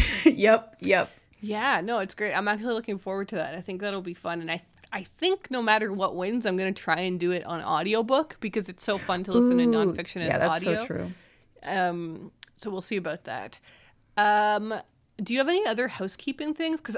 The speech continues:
Speaker 2: I had a little update I wanted
Speaker 1: Ooh,
Speaker 2: to give.
Speaker 1: bring it on. I don't have anything.
Speaker 2: Well, I wanted to do just a little hurricane update.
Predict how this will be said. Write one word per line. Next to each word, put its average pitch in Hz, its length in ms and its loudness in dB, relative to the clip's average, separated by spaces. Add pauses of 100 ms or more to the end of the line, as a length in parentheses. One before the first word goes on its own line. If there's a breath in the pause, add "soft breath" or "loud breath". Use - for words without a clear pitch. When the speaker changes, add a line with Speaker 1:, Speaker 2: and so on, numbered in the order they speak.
Speaker 2:
I 262 120 10
had 359 160 6
a 214 60 2
little 190 240 -2
update 180 320 0
I 175 60 4
wanted 370 280 8
Speaker 1:
Ooh, - 40 6
Speaker 2:
to - 60 0
give. 165 220 -2
Speaker 1:
bring 359 160 4
it 427 200 4
on. - 220 -2
I 226 60 0
don't 285 100 2
have - 120 -2
anything. 233 340 -4 (680 loud breath)
Speaker 2:
Well, 277 120 6
I 302 120 6
wanted 339 360 0
to 311 100 -10
do 285 220 2
just 262 260 -2
a 240 40 -2
little 226 520 2 (140)
hurricane 214 720 0
update. - 680 -4